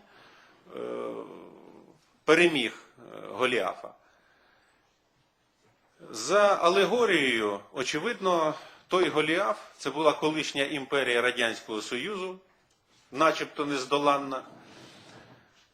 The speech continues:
Давид, юний Давид, це були, е,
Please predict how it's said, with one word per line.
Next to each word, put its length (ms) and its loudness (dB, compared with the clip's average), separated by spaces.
Давид, 440 2
юний 360 2
Давид, 400 2
це 140 -4
були, 300 -2
е, 380 0